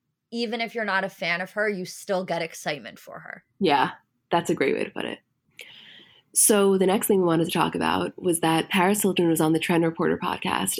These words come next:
Speaker 2: and she said that she started undergoing I V F with her boyfriend Carter Room, which, not that this is necessarily breaking news, but I just feel like we've spoken so much about Paris and her relationship journey, et cetera.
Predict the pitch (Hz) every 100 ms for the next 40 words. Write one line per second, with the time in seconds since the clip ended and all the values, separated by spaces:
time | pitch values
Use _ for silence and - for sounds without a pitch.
0 | - 165 160 165 - - 175 185 196 180
1 | 160 170 160 170 - 165 160 160 160 -
2 | 165 175 160 180 - 175 165 165 175 175
3 | 175 170 165 160 175 185 202 180 170 -
4 | - - - - - - _ 247 294 330
5 | 247 202 190 - 175 170 165 160 160 165
6 | 165 170 170 165 165 170 - 175 175 165
7 | - - - 156 165 165 - 170 170 165
8 | - 160 160 156 - - - _ 214 190
9 | 180 185 - - 165 160 156 175 165 151
10 | 156 - 170 165 180 175 165 165 165 160
11 | - 156 151 165 196